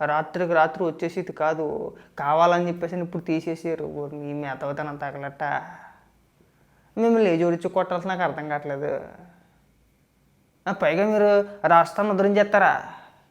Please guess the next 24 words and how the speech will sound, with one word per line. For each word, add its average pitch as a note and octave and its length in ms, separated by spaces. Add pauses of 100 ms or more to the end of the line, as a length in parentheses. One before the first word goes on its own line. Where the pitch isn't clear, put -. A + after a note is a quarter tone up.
(220)
మన F#3+ 140
జగన్మోహన్ F#3+ 460
రెడ్డి G#3 180
భజన, F#3+ 400
భజన F#3 320
చేయాలి G3+ 260
మనం. D3+ 540 (1160)
హ్మ్? A3 220 (2000)
అసలు F#3 160
ఏం G#3 260
మాట్లాడాలో G3+ 540
కూడా G#3 200
నాకు G3+ 80
అర్థం F3+ 260
కావట్లా. - 340 (920)
మీలాంటి F#3+ 420
వ్యక్తుల F#3 340
గురించి G#3 260
మాట్లాడడం F#3 680
కూడా F#3 160
టైం F#3 400
బొక్క, D3 360
శుద్ధ D3 500
దండగా. E3 640